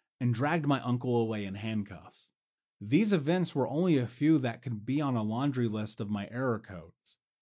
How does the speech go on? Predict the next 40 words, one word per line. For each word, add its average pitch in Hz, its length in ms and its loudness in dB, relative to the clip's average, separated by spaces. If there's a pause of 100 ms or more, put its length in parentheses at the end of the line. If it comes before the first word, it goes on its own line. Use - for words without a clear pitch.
(400)
I 123 80 -2
don't 160 340 2
know 196 140 2
that 170 180 2
I 151 80 2
could 120 240 -4
ever 147 280 0
fully 151 520 0
tally 131 400 -4
the 117 140 -2
number 123 260 2
of 113 160 -6
traumatic 113 460 -4
events 107 360 -6
that 110 140 -6
I 101 40 -6
experienced, 113 960 -6 (1000)
but 131 100 2
I 143 60 4
was 143 160 0
starting 175 320 4
to 147 80 2
see 135 240 0
a 123 40 -2
picture 131 400 -6
take 85 240 -10
shape. - 440 -16 (1300)
There 175 140 8
are 160 80 8
ten 185 420 2
questions 113 760 0 (280)
that 131 120 2
are 131 120 4
a 123 40 2
part 151 300 4
of 120 120 2
the 120 120 2
original 110 460 0
ace 120 200 0
study. 85 380 -8